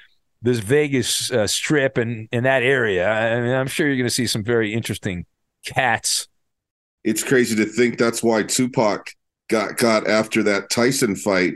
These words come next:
Speaker 2: way back in the day. And as you saw that breaking news yesterday, they finally arrested somebody in connection to his death all these years later.
Speaker 1: Yeah.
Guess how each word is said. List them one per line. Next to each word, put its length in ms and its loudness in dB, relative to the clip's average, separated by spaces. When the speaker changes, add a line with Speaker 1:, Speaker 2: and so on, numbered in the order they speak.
Speaker 2:
way 180 2
back 380 0
in 80 0
the 80 0
day. 380 2
And 160 4
as 260 2
you 100 4
saw 320 4
that 220 2
breaking 440 2
news 260 2
yesterday, 580 0
they 140 4
finally 840 4
arrested 580 0
somebody 640 0
in 160 2
connection 500 0
to 200 4
his 180 0
death 440 0
all 420 4
these 320 2
years 260 2
later. 440 0
Speaker 1:
Yeah. 400 2